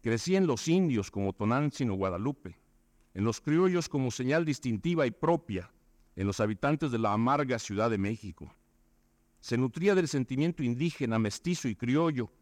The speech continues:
que comenzaba a ver algo propio, no prestado, y por eso triunfó del ambiente de negación en que creció durante el siglo dieciséis". Y, agregó de la Maza,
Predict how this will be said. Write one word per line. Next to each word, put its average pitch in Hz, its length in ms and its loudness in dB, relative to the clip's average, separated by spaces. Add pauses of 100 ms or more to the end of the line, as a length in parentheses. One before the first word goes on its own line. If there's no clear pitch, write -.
(160)
que 107 100 -8
comenzaba 117 600 2
a 117 60 4
ver 135 160 0
algo 135 260 0
propio, 117 500 -2 (360)
no 147 200 0
prestado, 123 640 0 (540)
y 104 80 -8
por 120 180 -2
eso 147 160 -2
triunfó 113 460 -2
del 120 140 0
ambiente 113 480 0
de 101 80 2
negación 110 720 -2 (340)
en 104 100 -4
que 95 140 -4
creció 107 380 0
durante 98 340 0
el 80 80 -6
siglo 107 300 -2
dieciséis". - 680 -6 (1500)
Y, 190 340 4 (300)
agregó 98 420 0
de 107 80 2
la 90 100 -2
Maza, 113 480 -2